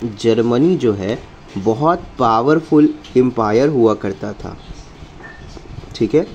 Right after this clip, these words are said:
बात समझ में आई, है ना? एम्पायर मतलब समझ रहे हो ना, राजा का रूल है वहाँ पर। नाइनटीन फ़ोर्टीन से पहले, यानी कि फर्स्ट वर्ल्ड वॉर से पहले वहाँ पर किसका रूल है?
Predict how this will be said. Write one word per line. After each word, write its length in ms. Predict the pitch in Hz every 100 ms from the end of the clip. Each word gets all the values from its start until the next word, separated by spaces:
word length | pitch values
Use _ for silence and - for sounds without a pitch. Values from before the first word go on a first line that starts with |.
| - - - - - - - - - - 104
बात 200 | 107 98
समझ 300 | 117 117 117
में 120 | 117
आई, 120 | 139 - - - - - - - - -
है 60 |
ना? 160 | 143 131 - - - - - - - - - - -
एम्पायर 460 | 113 117 117 117 139
मतलब 240 | 143 160
समझ 320 | 160 165 185 156
रहे 100 | 123
हो 60 |
ना, 120 | 143
राजा 280 | 170 131 123
का 120 | 120
रूल 220 | 120 117 107
है 80 |
वहाँ 220 | 98 95 92
पर। 200 | - 98 - - - -
नाइनटीन 400 | 110 110 110 120
फ़ोर्टीन 340 | - 113 123
से 140 | 123 120
पहले, 240 | 113 123
यानी 200 | 135 117
कि 60 | 117
फर्स्ट 300 | - 113 -
वर्ल्ड 200 | 120 113
वॉर 140 | 113
से 160 | 110 113
पहले 240 | 107 110
वहाँ 240 | 107 107 104
पर 180 | 151 226 - - - -
किसका 280 | 135 -
रूल 220 | 170 117 92
है? 220 | 95